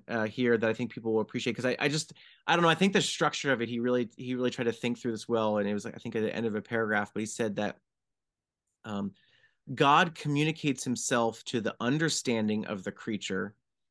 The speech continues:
in giving him the knowledge of his glory, to the will of the creature in giving him holiness, consisting, uh, primarily in the love of God, and in giving the creature happiness, chiefly consisting in joy in God." So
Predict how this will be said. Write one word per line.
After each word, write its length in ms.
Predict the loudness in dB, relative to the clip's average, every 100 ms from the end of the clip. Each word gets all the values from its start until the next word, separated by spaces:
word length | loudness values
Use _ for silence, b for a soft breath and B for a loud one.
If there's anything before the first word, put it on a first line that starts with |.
| _
in 180 | 0 2
giving 280 | 4 2 2
him 140 | 0
the 80 | 0
knowledge 500 | 2 4 4 4 2
of 80 | -2
his 120 | -8
glory, 460 | -8 -8 -6 -8 -10 _ _ _ _ _ -10
to 140 | -2
the 100 | 0
will 340 | 4 6 6 6
of 80 | 4
the 80 |
creature 460 | -2 -4 -4 0 0
in 160 | -2 -2
giving 260 | 0 0
him 200 | -2 -2
holiness, 800 | -2 0 2 2 0 -4 -10 -12 _ _ _ _ -14
consisting, 600 | -4 -4 -2 -2 -2 -4 _ _ -14
uh, 160 | -12 -6
primarily 440 | 0 2 4 4
in 60 | 2
the 80 |
love 220 | 2 0 0
of 60 |
God, 260 | -2 -2 -4 b b b 2
and 240 | 4 6
in 80 | 4
giving 260 | 4 2 2
the 60 |
creature 400 | -2 -4 -4 -4
happiness, 800 | -4 0 0 0 -2 -4 -10 -18 _ _ _ _ _
chiefly 480 | 0 2 2 2 0
consisting 560 | 0 -4 -4 -2 -2
in 200 | 0 -2
joy 260 | 0 2 4
in 200 | 2 0
God." 320 | -4 -10 -10
So 420 | -2 2 4 4